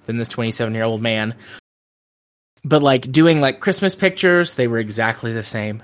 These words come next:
Same complaints, same bitching, same everything.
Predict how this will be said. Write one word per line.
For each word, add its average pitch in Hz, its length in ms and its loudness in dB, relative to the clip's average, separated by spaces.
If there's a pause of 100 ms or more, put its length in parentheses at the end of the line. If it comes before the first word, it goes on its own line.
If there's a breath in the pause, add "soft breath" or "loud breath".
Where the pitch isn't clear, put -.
Same 147 320 -2
complaints, 131 680 -4 (100)
same 135 320 -4
bitching, 123 600 -2 (720)
same 139 260 0
everything. 113 800 -6